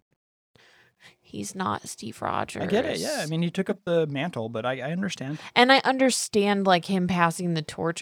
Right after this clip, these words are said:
Speaker 1: on to Sam. Like, I think of anybody, I'm glad that it was him, but I wish we would stop calling stuff Captain America when it's not him. I don't know. It
Speaker 2: Yeah, I get it.
Speaker 1: it makes me feel like they're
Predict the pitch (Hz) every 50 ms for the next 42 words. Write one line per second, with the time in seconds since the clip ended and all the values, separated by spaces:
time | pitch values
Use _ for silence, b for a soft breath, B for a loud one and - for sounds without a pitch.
0 | - - 185 185 190 190 208 196 - - 220 208 214 214 214 214 214 - - 170
1 | 180 170 156 180 165 165 156 - - 170 160 160 160 - - _ _ _ _ _
2 | _ _ _ _ - 185 185 175 170 170 165 170 170 175 170 175 165 160 170 165
3 | 160 151 156 156 151 160 143 143 147 147 165 151 151 147 139 147 151 151 147 -
4 | - - 175 165 160 165 165 165 156 165 147 113 - - _ _ b b b b
5 | b b b b b b b b b - 180 190 180 175 180 185 180 - - 214
6 | 202 190 185 180 160 - - - 175 156 151 - - - - 156 151 156 160 160
7 | 160 165 - - 165 156 151 - - - - 160 151 - - 165 165 156 151 151
8 | 156 156 156 - 165 175 165 156 160 156 151 - - - - - 151 147 151 147
9 | 151 160 165 - - _ - 175 185 190 185 190 196 202 214 214 - _ _ _
10 | _ _ _ _ _ _ _ _ _ _ _ _ _ _ _ _ _ _ _ _
11 | - 226 220 220 220 220 214 202 175 160 156 160 160 - _ _ - 196 190 170
12 | - _ - 147 147 131 131 123 117 113 - - _ _ - 180 151 139 131 139
13 | 151 - 226 240 247 233 233 240 240 214 - - 247 254 254 220 - - 226 220
14 | 220 214 214 202 190 190 185 196 190 185 185 180 185 180 180 -